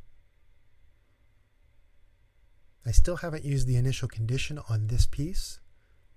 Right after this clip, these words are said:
So putting in t equal to three,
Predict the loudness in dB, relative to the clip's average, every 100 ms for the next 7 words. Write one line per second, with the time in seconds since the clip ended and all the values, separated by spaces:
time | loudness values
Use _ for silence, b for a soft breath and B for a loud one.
0 | -20 -20 -20 -20 -20 -20 -20 -20 -20 -20
1 | -20 -20 -20 -20 -16 -12 -10 -6 -4 -4
2 | -4 -2 -2 -2 0 2 2 0 -10 -10
3 | -10 -10 -10 -10